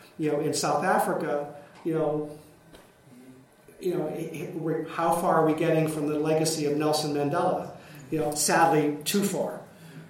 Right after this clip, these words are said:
But, but that is, that is something that on a country by country by country basis, you know, I mean, Bashar al-Assad, you know, he has to know that he's either going to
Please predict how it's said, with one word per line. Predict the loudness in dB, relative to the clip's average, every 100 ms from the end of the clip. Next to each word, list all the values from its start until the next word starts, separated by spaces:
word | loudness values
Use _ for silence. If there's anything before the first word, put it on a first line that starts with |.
| -4
But, | 0 0 -2
but | -2 0
that | 2 6
is, | 8 8 6 0 -6
that | -2 2 2
is | 2
something | 2 2 0 0 0 0
that | 0 0 -2 -4 -6
on | -4
a | -4
country | -4 -2 0 -2
by | 0 0
country | -2 -4 -4 -2
by | -2 -2
country | -4 -4 -4
basis, | 0 2 2 0 -4 -8 -10 -10 -2
you | 0
know, | 2
I |
mean, | 4 4 2 -4 -12 -6
Bashar | 0 4 4
al-Assad, | 4 4 4 2 0 -4 -8 -16 -20 -20 -20 _ -6
you | -2
know, | -2
he | -2
has | 0 2 4 2
to | 2
know | 2 2 0 -4 -4
that | -2 -2
he's | -4 -4
either | 0 2 2 2
going | 2 0 0 -2
to | -4 -2 -2 -4 -8